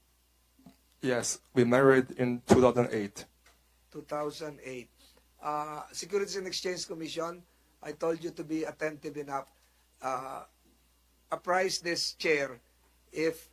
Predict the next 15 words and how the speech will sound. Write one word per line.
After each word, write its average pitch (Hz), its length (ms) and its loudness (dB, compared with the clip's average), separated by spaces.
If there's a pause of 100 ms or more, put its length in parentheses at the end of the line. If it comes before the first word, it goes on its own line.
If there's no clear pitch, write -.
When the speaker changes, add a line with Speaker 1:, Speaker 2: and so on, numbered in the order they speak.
(140)
Speaker 2:
there 170 300 4
are 165 420 2 (1300)
rules 165 720 4 (180)
violated 160 1040 2
concerning 156 760 0 (540)
the 143 560 -2 (880)
incorporation 139 1040 0 (560)
in 143 160 -14
terms 160 340 2
of 143 160 -4
the 143 460 -2 (120)
existing 143 540 -6
sixty - 340 -8
forty 139 460 -4
rule. 139 280 -2